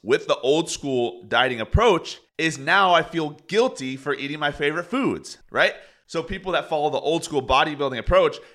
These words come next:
now when I go to have a cheat meal, now when I go to have my favorite foods, even though it fits my macros, and I'm sure you felt this way at some point or another, even though it fits my macros, I feel guilty on the inside because I feel like I quote unquote cheated, right?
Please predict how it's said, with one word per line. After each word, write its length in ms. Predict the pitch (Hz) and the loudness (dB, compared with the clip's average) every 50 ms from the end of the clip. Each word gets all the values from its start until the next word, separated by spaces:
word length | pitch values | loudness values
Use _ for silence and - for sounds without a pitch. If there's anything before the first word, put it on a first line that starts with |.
| _ - | _ -4
now 280 | 104 135 151 165 165 | 0 2 4 4 4
when 80 | 160 151 | 4 2
I 80 | 147 | 0
go 180 | 131 143 147 147 | 0 2 0 2
to 80 | 139 131 | 2 2
have 160 | 135 131 113 | 0 0 -2
a 40 | 101 | -4
cheat 340 | - - 156 180 185 139 | -6 -6 -6 -6 -6 -6
meal, 160 | 139 135 131 123 | -4 -4 -2 0
now 200 | 131 139 151 151 | 2 2 4 4
when 120 | 151 147 | 4 2
I 60 | 131 | 2
go 120 | 120 135 135 | 2 2 2
to 80 | 131 | 4
have 260 | 131 127 127 127 - - - | 4 2 2 0 -4 -14 -8
my 140 | 113 117 113 | -6 -6 -4
favorite 300 | - 135 127 113 113 110 | 0 0 -2 -2 -2 -6
foods, 320 | - 151 147 127 110 - - | -6 -6 -6 -6 -6 -8 -10
even 380 | 131 156 202 208 220 220 202 190 | -6 -4 -2 -2 -2 -2 0 2
though 220 | 196 196 196 180 | 4 4 4 4
it 120 | 151 - | 0 -4
fits 300 | - - - 170 170 - | -6 -10 -10 -10 -8 -6
my 140 | 156 147 139 | -6 -4 -4
macros, 920 | 127 123 131 151 180 208 233 - - 131 110 98 98 101 113 139 - - - _ _ _ - | -4 -2 0 0 2 0 0 -2 0 2 2 4 2 2 0 -2 -6 -10 -18 _ _ _ -12
and 120 | - 120 | -8 -6
I'm 60 | 120 120 | -6 -6
sure 200 | - - 156 165 | -2 0 0 2
you 140 | 165 156 | 2 0
felt 260 | 147 - 156 143 147 147 | -2 0 0 0 0 0
this 160 | 135 - 127 | -4 -6 -2
way 140 | 127 120 117 | -2 -2 -2
at 100 | 101 - | -2 -2
some 160 | 131 123 113 | -8 -10 -10
point 260 | - 120 123 117 113 | -10 -10 -8 -8 -6
or 120 | 107 98 | -6 -6
another, 340 | 92 110 143 139 107 101 107 - _ - | -2 0 0 0 0 -4 -8 -10 _ -8
even 260 | 156 180 202 214 214 | -6 -4 -2 0 2
though 120 | 202 190 180 | 4 4 4
it 100 | - - | 4 2
fits 160 | 180 170 160 | -6 -8 -6
my 120 | 151 139 | -8 -6
macros, 480 | 131 143 165 180 196 185 175 151 135 139 | -4 0 0 2 0 0 -2 -2 -2 -2
I 60 | 135 | -2
feel 240 | 131 151 143 120 117 - | -4 -6 -10 -12 -12 -8
guilty 680 | - 151 185 214 220 220 220 - 123 113 110 117 135 - - | -4 -2 0 0 0 -2 -4 -10 -10 -10 -10 -12 -14 -10 -10
on 100 | - 123 | -8 -8
the 160 | 135 - 120 | -6 -6 -6
inside 460 | 175 190 185 - 139 117 113 117 113 | -8 -8 -8 -4 -2 0 0 0 -2
because 240 | 123 117 - 127 120 | -4 -10 -10 -8 -8
I 60 | 113 | -8
feel 160 | - 143 135 | -8 -6 -6
like 120 | 123 117 104 | -6 -6 -6
I 60 | 92 | -8
quote 320 | - - - 127 131 127 | -12 -12 -8 -6 -4 -4
unquote 480 | 120 110 98 - - 117 104 92 - - | -4 -6 -8 -8 -10 -8 -8 -8 -10 -12
cheated, 540 | - - - 131 135 123 82 - - _ _ _ _ _ - | -14 -14 -12 -10 -10 -10 -12 -14 -18 _ _ _ _ _ -4
right? 200 | - 107 123 | -2 -2 -2